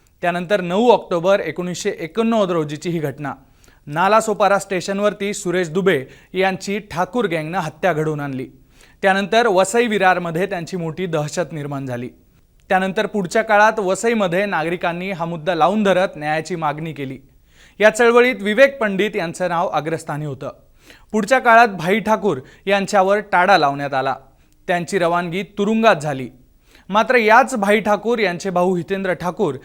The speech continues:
हे त्यानंतर राजकारणात सक्रिय झाले. वसई विरार हा त्यांचा राजकीय गड म्हणून पाहिला जाऊ लागला.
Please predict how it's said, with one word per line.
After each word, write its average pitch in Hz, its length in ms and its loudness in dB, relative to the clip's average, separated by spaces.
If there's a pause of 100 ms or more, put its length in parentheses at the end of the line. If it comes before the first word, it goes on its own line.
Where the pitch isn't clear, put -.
(240)
हे 196 80 -2
त्यानंतर 185 520 0
राजकारणात 175 600 0
सक्रिय 160 420 -4
झाले. 143 240 -4 (640)
वसई 226 400 4
विरार 226 360 6
हा 202 120 -2
त्यांचा 202 440 0
राजकीय 190 520 -2
गड 185 320 2
म्हणून 175 280 -4
पाहिला 156 320 -2
जाऊ 139 180 -2
लागला. 131 300 -4